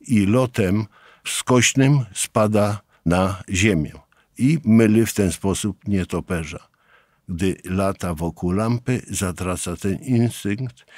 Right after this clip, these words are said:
i jest łatwą ofiarą dla nietoperzy. Więc jest to taka dodatkowa sprawa, trudna dla owadów, a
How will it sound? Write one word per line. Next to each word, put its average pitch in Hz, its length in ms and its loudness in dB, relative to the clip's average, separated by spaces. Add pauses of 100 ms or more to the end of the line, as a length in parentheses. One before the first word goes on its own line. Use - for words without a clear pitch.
(160)
i 101 280 0
jest 90 260 -4
łatwą 95 560 -4 (200)
ofiarą 87 720 -2
dla 76 340 -6 (640)
nietoperzy. 85 680 -2 (800)
Więc 127 240 -2
jest 107 220 -2
to 101 120 -2
taka 82 520 -6 (500)
dodatkowa 76 800 -6 (400)
sprawa, 104 800 -4
trudna 98 540 0 (340)
dla 82 560 -4
owadów, 104 720 -4 (760)
a 143 280 -2